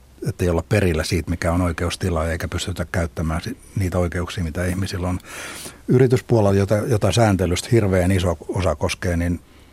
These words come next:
niin on, on, on tavallaan ihan ne samat ongelmat, että mi-, minkä sääntöjen mukaan toimitaan. Ja siellähän on nyt sit nimenomaan, jo, siitä on lujaa tutkimustietoa, että nimenomaan pien-, keskisuuret ja varsinkin pienet yritykset on silloin ahtaalla tässä asiassa.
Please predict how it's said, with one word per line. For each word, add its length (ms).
niin 220
on, 180
on, 320
on 140
tavallaan 420
ihan 200
ne 80
samat 360
ongelmat, 460
että 160
mi-, 120
minkä 480
sääntöjen 460
mukaan 340
toimitaan. 480
Ja 80
siellähän 460
on 120
nyt 200
sit 200
nimenomaan, 540
jo, 180
siitä 320
on 160
lujaa 320
tutkimustietoa, 840
että 140
nimenomaan 380
pien-, 300
keskisuuret 600
ja 100
varsinkin 340
pienet 360
yritykset 540
on 180
silloin 360
ahtaalla 520
tässä 280
asiassa. 460